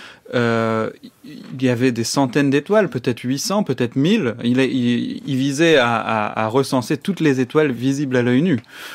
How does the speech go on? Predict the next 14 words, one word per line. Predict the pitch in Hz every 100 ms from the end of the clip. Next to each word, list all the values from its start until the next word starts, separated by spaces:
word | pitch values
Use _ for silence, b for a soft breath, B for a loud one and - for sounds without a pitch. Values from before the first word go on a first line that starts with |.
| B _ -
Euh, | 123 123 127 - _
et | 147 156 170 175 -
à | 120 123
chaque | - 143
fois, | - 170 190
les | 135
mesures | 123 120 185 196
sont | - 143
précises, | - 147 - 127 104 104
autant | 120 135 120
qu'on | 123
puisse | 117 139 127 -
le | 117 113
dire. | 117 131 196